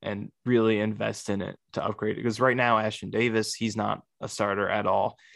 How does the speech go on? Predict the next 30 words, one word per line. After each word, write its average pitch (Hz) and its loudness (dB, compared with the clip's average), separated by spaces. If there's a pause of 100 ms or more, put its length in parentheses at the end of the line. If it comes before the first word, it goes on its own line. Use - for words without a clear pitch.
(160)
We 113 -2
still 117 4
got 104 2
nine 101 0
games 101 -6
left 104 0 (320)
for 117 -4
him 107 -2
to - -6
earn 143 2
that. 104 -4 (120)
But 110 2
as 113 2
of 107 -8
right 104 2
now, 104 0
he's 101 -12
not 107 -2 (520)
close 117 2
to 107 2
that 98 0
point. 101 -6
So, 98 -2 (340)
uh, 92 -2
as 139 2
of 160 -4
right 123 4
now, 110 0
I 110 -4
think 107 -8